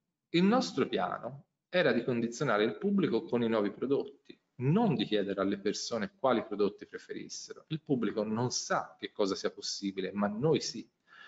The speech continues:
Quindi invece di fare molte ricerche di mercato, perfezioniamo l'idea che abbiamo in merito ad un prodotto e al suo utilizzo e cerchiamo di creare un mercato per lo stesso,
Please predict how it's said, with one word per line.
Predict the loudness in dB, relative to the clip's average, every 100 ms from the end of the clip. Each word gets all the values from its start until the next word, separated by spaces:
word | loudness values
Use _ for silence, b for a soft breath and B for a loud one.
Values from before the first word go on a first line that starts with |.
| B
Quindi | 2 4 6
invece | 4 4 4
di | 2
fare | 2 2
molte | 2 4 4 4 2
ricerche | 2 2 0 -2
di | -2
mercato, | -2 -4 -2 -2 0 -2 -2
perfezioniamo | -2 0 -2 0 0 0
l'idea | 0 2 2 2 0
che | -2 -2
abbiamo | -2 0 0 0 -2 -6 -6
in | -4
merito | 0 0 0
ad | 0
un | -2
prodotto | -6 -6 -8 -10 _ -8 -4
e |
al | -6
suo | -4
utilizzo | -8 -6 -8 -8 -10 -8
e |
cerchiamo | -4 -4 -2 0
di | 0
creare | 2 2 2
un | 2
mercato | 0 -2 -2 -2 -2
per | 0
lo | 0
stesso, | 0 -4 -8 -8 -6 -6